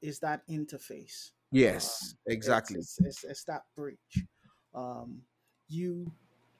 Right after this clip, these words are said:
Speaker 1: you said something that, you know, kinda stood out to me, you know, the
Speaker 2: Okay.
Speaker 1: mind of God being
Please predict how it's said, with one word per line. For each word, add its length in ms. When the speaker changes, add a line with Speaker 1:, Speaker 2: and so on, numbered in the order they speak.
Speaker 1:
you 120
said 280
something 480
that, 260
you 160
know, 140
kinda 280
stood 280
out 220
to 100
me, 340
you 100
know, 220
the 80
Speaker 2:
Okay. 80
Speaker 1:
mind 220
of 120
God 260
being 400